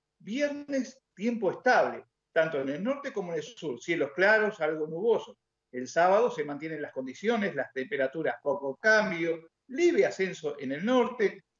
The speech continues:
El domingo se mantienen las temperaturas nuevamente, tanto en el norte como en el sur, las mínimas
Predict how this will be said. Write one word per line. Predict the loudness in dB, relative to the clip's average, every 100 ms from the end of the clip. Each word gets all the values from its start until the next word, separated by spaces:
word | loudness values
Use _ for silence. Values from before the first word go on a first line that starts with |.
| -10
El | -4
domingo | 2 4 6 4
se | 4
mantienen | 2 0 0 0 2
las | 0
temperaturas | -2 -4 -2 0 2 0
nuevamente, | 0 -2 0 0 -2 -2
tanto | -2 -2 -2
en | -6
el | -2
norte | -2 0 -4
como | -2 -2
en | -2
el |
sur, | 2 4 4 -2 _ _
las | 4 4 4
mínimas | -2 -2 -4 -6